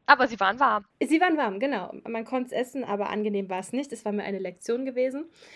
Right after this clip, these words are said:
Speaker 2: Aber ich muss gestehen, ich bin eher so ein Backfreund als, äh, Kochen. Also Kochen finde ich so anstrengend.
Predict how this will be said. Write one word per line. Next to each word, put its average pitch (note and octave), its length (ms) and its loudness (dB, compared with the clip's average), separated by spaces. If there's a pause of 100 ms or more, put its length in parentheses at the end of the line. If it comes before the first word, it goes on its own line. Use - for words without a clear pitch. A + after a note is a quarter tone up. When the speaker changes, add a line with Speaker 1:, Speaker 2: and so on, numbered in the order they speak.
(320)
Speaker 2:
Aber A3 320 0
ich G#3+ 100 -6
muss B3 140 -4
gestehen, B3+ 280 -6
ich B3+ 140 -10
bin A#3 180 -2
eher G#3+ 200 0
so G3+ 80 -2
ein F#3+ 100 -8
Backfreund F4 1000 -6
als, C4+ 440 -4
äh, B3 360 -2
Kochen. F3 520 -10 (120)
Also G3+ 220 -12
Kochen - 300 -20
finde - 160 -20
ich - 80 -18
so - 80 -12
anstrengend. - 560 -16